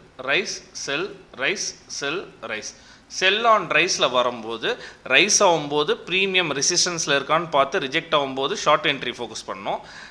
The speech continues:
ரைஸ் ஆகும்போது பார்த்தீங்க அப்படின்னா, பிரீமியம் சப்போர்ட்ல இருக்குன்னா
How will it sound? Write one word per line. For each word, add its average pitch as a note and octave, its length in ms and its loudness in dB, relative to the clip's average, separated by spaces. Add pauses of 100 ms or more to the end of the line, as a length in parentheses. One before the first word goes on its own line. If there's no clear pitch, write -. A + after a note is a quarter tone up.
(120)
ரைஸ் F3 360 4
ஆகும்போது E3 320 2 (100)
பார்த்தீங்க C#3 340 0
அப்படின்னா, B2+ 260 0 (100)
பிரீமியம் F3 280 -2
சப்போர்ட்ல D3 340 -2
இருக்குன்னா D3 280 -2